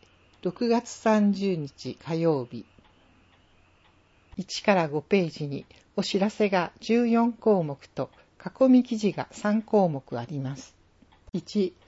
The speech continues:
ふれあい遊びアンド絵本ライブに参加してみませんか？公民館では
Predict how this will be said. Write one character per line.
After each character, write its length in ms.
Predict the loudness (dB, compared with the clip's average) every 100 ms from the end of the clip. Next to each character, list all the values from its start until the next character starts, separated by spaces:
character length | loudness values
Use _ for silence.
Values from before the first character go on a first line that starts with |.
| _
ふ 120 | 0
れ 160 | 4 4
あ 100 | 4
い 100 | 2
遊 340 | 0 0 -2
び 160 | -2 -6
ア 140 | -2 -2
ン 140 | -2
ド 200 | -2 -4 _
絵 80 | -6
本 320 | 0 4 4
ラ 160 | 4 4
イ 80 | 0
ブ 100 | -6
に 160 | -12
参 260 | -6 -6 -4
加 140 | -6
し 80 | -6
て 140 | -6
み 120 | -4 -4
ま 140 | -6
せ 220 | -8 -14
ん 40 | -14
か？ 280 | -10 -10 -10 _ _ _ _ _ _ _ _ _ _
公 220 | 4 6
民 240 | 8 6 4
館 280 | -2 -4 -6
で 120 | -6
は 200 | -6